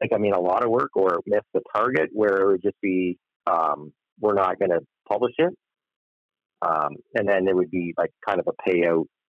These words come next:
for, for an article that you spent time on, but, um, we didn't publish. And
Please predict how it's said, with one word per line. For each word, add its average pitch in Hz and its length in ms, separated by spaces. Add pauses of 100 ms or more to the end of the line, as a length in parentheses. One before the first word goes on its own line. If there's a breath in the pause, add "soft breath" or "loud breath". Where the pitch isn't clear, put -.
(100)
for, 80 500 (400)
for 98 80
an 90 60
article 87 300
that 87 160
you 90 160
spent - 260
time 120 220
on, 95 240
but, 87 200 (680)
um, - 340 (220)
we 185 120
didn't - 200
publish. - 320 (760)
And 120 160